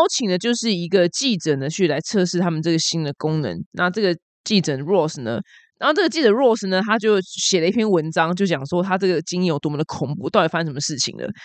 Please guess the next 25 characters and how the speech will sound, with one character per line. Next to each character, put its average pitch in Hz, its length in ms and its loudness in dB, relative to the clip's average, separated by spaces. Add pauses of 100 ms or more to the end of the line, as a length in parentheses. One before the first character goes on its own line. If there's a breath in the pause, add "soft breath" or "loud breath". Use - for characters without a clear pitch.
(180 loud breath)
他 415 120 -4
说 415 200 -2
他 381 80 2
在 339 80 4
用 294 220 2
这 240 180 0
个 175 180 4
Bing 208 260 -2
里 147 100 -2
面 175 240 2
这 175 140 0
个 165 60 2
聊 151 100 2
天 170 140 2
机 175 120 -2
器 185 120 4
人 156 120 0
功 165 180 0
能 143 120 0
的 123 80 -2
时 139 180 -2
候， 165 180 4
他 214 160 -4
发 208 200 0
现 214 240 0